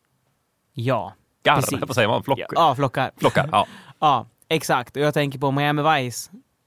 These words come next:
Speaker 1: När jag, <laughs> när jag tänker på den här fågeln som heter vad? <laughs> Jag kommer inte på det. <laughs> Den heter Domingo, vad heter de? Ah, vänta, inte kolibris. Inte, inte kaskad.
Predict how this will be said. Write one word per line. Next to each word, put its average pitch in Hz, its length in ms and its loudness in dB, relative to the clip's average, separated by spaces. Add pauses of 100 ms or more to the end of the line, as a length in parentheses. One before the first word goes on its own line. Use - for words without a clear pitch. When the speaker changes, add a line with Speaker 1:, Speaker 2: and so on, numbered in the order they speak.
(180)
Speaker 1:
När 131 320 2
jag, 165 160 4
<laughs> 240 100 4 (420)
när 151 100 0
jag 143 180 2
tänker 139 160 0
på 143 40 -2
den 139 40 2
här 135 60 2
fågeln 135 380 0
som 143 140 0
heter 147 340 2
vad? 185 440 6
<laughs> - 0 -
Jag 180 100 6 (160)
kommer 220 280 4
inte 185 140 0
på 196 240 6
det. 160 460 6 (1000)
<laughs> 185 100 -12
Den 190 180 4
heter 190 800 2 (440)
Domingo, 196 600 2
vad 190 100 2
heter 226 240 0
de? 127 360 0 (840)
Ah, 196 300 2 (240)
vänta, 175 480 2
inte 185 180 -4
kolibris. 165 720 -2 (640)
Inte, 185 840 2 (1120)
inte 175 380 -14
kaskad. 170 720 -2